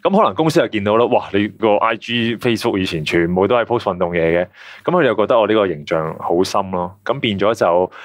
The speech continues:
後期，呃，譬如話V T V有一啲同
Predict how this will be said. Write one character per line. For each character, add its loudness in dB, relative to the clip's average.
後 2
期， 2
呃， 2
譬 0
如 0
話 2
V 2
T 0
V 0
有 2
一 0
啲 0
同 -4